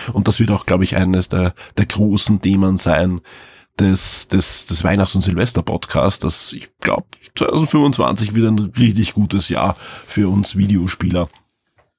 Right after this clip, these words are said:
Deswegen die große Bitte nochmal, Einspieler schicken und macht diese Woche noch mit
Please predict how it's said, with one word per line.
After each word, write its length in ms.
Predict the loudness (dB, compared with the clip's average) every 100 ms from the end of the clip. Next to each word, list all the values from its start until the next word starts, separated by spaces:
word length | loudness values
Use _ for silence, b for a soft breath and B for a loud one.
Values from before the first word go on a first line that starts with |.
| _ _ _ -6 0
Deswegen 460 | 2 2 2 0 b b _
die 140 | -4
große 260 | 2 2 4
Bitte 260 | 0 2 2
nochmal, 500 | 2 2 2 2 -2 -2
Einspieler 420 | 0 0 0 0
schicken 260 | 0 -2
und 360 | 0 2 2 0
macht 260 | -2 -2 -4
diese 220 | -2 0
Woche 240 | 0 0
noch 180 | -2 0
mit 260 | 0 0